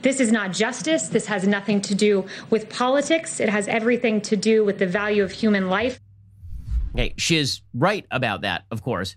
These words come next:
Speaker 2: but it doesn't matter. People got very, very angry because they're saying that, "Well, if we keep turning up the rhetoric in the media, how are we to blame for all this?" These are the same people who have suggested that Trump's rhetoric is to blame for everything bad that has ever happened in the history of mankind. Meanwhile, the rhetoric continues to rise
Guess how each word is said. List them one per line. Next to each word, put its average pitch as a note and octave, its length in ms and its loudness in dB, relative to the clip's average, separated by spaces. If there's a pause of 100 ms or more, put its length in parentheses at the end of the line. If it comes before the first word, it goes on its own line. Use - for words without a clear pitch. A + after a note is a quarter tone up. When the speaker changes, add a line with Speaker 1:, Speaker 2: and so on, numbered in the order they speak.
Speaker 2:
but D3+ 220 2
it - 80 -8
doesn't D3+ 240 0
matter. B2 240 0
People C#3+ 200 -4
got B2 180 -2
very, D#3+ 260 2
very C#3 240 0
angry A#2+ 260 0
because A2+ 280 -4
they're A#2+ 120 0
saying C3 220 0
that, A2 120 -2 (160)
"Well, A3 220 2
if G3 160 -6
we C#4+ 140 0
keep A3 220 -2
turning E3+ 220 0
up D3+ 120 -4
the D3+ 80 0
rhetoric D#3 260 0
in D3+ 60 0
the D3 80 2
media, F#3 180 2
how F#3+ 160 2
are A3+ 100 2
we A3 180 -2
to - 40 0
blame B2+ 240 -2
for G#2+ 100 -4
all G2+ 80 0
this?" F2+ 140 -8
These F#3+ 180 0
are A3+ 40 0
the F3 100 -4
same D#3+ 200 2
people C#3 200 -4
who C#3 60 2
have B2+ 100 -2
suggested C#3 440 -4
that G#2+ 100 -6
Trump's F3 240 0
rhetoric A#2 320 -2
is A2+ 80 -8
to A2+ 80 -6
blame B2+ 180 0
for B2+ 140 -4
everything D3 340 0
bad A#2 200 0
that A2+ 100 -2
has A2+ 80 -2
ever B2+ 180 0
happened A2 380 -2 (240)
in C3 100 2
the C#3+ 60 2
history A#2+ 500 -2 (200)
of B2 120 0
mankind. B2 400 0
Meanwhile, E3 300 2
the B2+ 80 -4
rhetoric B2+ 360 -2
continues D3 560 0 (140)
to D#3 140 -2
rise G2+ 420 -2